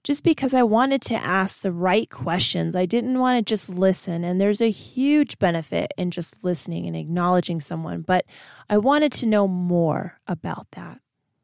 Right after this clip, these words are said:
I wanted to know more about the transition, the transition of when some major life event happens in your life.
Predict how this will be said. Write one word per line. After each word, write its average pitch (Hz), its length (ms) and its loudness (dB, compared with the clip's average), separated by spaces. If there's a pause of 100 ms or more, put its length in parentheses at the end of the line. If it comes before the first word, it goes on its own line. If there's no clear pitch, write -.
(220)
I 196 100 2
wanted 285 360 2
to - 160 -4
know 226 140 2
more 196 280 2
about 190 460 0 (480)
the 220 100 4
transition, 196 840 0 (460)
the 214 100 4
transition 254 720 2
of 214 180 2
when 202 160 2
some 285 580 -2
major 214 600 2
life 180 300 0
event 175 320 0
happens 208 580 -2
in 190 160 0
your 180 160 -2
life. 170 320 -4